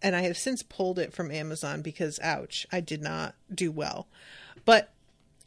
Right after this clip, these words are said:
it was the sort of thing that it's such a small work,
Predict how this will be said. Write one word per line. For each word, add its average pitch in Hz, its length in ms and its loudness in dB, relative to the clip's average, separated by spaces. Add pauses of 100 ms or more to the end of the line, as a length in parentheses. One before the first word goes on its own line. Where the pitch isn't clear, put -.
it 285 140 8
was 277 100 2
the 277 100 2
sort 339 220 6
of 262 100 0
thing 240 260 4
that - 180 0
it's 226 280 0
such - 380 4
a 311 80 4
small 196 640 2
work, 160 440 -2